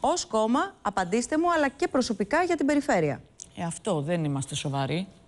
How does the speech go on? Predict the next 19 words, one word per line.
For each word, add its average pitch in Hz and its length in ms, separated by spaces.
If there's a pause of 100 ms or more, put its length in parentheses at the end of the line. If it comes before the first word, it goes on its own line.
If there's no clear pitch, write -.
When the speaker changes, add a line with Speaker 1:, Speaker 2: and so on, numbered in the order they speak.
(380)
Speaker 2:
Και 170 160
όταν 196 180
λέω 190 80
δεν 190 140
είμαστε 190 220
σοβαροί, 160 640
δεν, 214 320
όλοι 165 440
δεν 165 180
είμαστε 151 260
σοβαροί. 151 580 (460)
Κάποιοι 214 720
επιχειρούμε 175 880
να 160 140
δημιουργήσουμε 165 560
νησίδες 196 380
σοβαρότητας 151 920
και 156 100
ψυχραιμίας 151 920